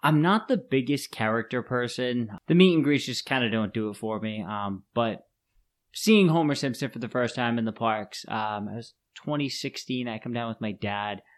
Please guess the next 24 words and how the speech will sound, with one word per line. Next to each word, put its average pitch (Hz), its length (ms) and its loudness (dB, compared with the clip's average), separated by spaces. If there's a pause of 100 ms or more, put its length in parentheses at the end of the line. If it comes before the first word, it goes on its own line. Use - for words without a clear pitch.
(140)
while 113 280 2
we 110 80 -2
were 110 120 -2
down 107 200 -2
in 98 80 -6
Florida 101 480 -4
for 107 160 -2
a 92 400 -6
spring - 520 -4
trip 110 200 -6
for 110 100 -6
baseball. 107 560 -2
So 117 300 -2 (280)
it 147 60 4
was 151 180 4
cool, 143 560 4
um, 110 540 -2 (120)
meeting 131 220 0
the 123 80 -4
Simpsons 120 500 -4
that 113 220 -4
day. 113 360 -2
It - 20 -2
was 110 200 -8